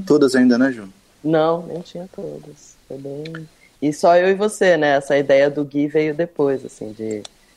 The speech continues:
Speaker 2: de achar
Speaker 1: É.
Speaker 2: um jeito de pensar na orquestração que ficasse, que não ficasse dentro do tradicional, né? De um,
Speaker 1: É.
Speaker 2: de um arranjo de samba.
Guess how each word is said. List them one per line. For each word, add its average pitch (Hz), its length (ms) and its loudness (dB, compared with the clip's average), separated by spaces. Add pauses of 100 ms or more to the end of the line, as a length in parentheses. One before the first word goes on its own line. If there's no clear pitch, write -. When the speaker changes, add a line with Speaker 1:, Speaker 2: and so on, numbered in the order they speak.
(120)
Speaker 2:
de 110 100 0
achar 123 240 0
Speaker 1:
É. - 20 2
Speaker 2:
um 131 120 0
jeito 131 380 0
de 131 220 -6
pensar 131 640 0
na 135 220 0
orquestração 131 840 -2
que 151 160 -10
ficasse, 151 1040 -2 (360)
que 165 60 -2
não 170 120 2
ficasse 170 380 -2
dentro 180 320 0
do 165 140 0
tradicional, 143 760 0
né? 147 200 0
De 131 160 -6
um, 120 80 -6 (120)
Speaker 1:
É. 107 200 0
Speaker 2:
de 95 100 -4
um 120 80 -4
arranjo 117 460 -4
de 120 120 -10
samba. 107 460 -8